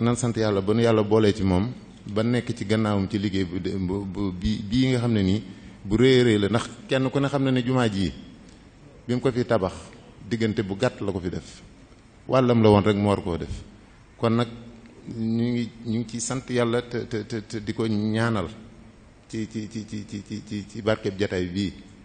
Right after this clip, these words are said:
Yàlla bàyyi ko fi ci sunu kanam. Ndax, euh, euh, bu fi yàggee dana baax ci ñun te sunu sag lay doon.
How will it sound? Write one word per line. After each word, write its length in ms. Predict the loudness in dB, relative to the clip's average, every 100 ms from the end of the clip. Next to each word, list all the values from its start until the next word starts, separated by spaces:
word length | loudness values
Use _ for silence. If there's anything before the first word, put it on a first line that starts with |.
| -6
Yàlla 180 | -2 -2
bàyyi 220 | -2 -2
ko 80 | -4
fi 100 | -10
ci 80 | -10
sunu 180 | -8 -6
kanam. 220 | -6 -8 -14 -20 -20 -20 -20 -20 -14 -4
Ndax, 400 | 0 0 0 0
euh, 280 | 0 0 -2 -6 -4 -2 -4 -6
euh, 580 | -4 -2 -4 -6 -8 -10 -12 -10
bu 80 |
fi 120 | -4 -2
yàggee 280 | -2 -4
dana 180 | -4 -4
baax 240 | -4 -6 -8
ci 60 |
ñun 160 | -10 -10 -12 -20 -20 -20 -20
te 80 | -14
sunu 260 | -10 -8 -8
sag 220 | -10 -6
lay 160 | -2 -2
doon. 180 | -2